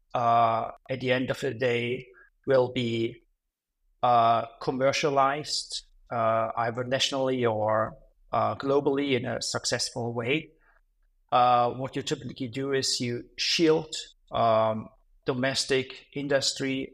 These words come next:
incumbents, small and large, from being exposed to competition. It is, as Deborah mentioned,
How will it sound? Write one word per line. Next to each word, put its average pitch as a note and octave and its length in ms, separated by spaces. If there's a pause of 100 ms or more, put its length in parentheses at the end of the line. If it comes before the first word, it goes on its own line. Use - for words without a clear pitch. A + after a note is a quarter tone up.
incumbents, C3+ 920
small C#3 480
and A#2 140
large, C3 580 (100)
from A#2 460
being A#2+ 220
exposed - 600
to - 80
competition. C#3+ 720
It C3+ 120
is, - 360
as C3 180
Deborah C3 300
mentioned, A#2+ 720